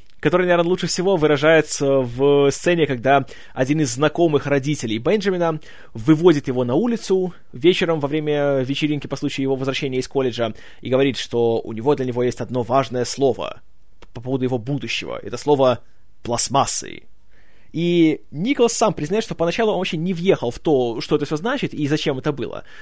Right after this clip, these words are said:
Тем более, что пластмассовая индустрия в шестидесятых уже не, не была чем-то, чем можно кого-то удивить.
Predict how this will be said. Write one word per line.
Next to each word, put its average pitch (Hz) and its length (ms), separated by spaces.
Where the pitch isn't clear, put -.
Тем 143 140
более, 156 180
что 147 260
пластмассовая 151 540
индустрия 139 720
в - 40
шестидесятых 147 480
уже 135 180
не, 139 180
не 131 220
была 156 260
чем-то, 151 340
чем 131 200
можно 127 180
кого-то 123 260
удивить. 127 500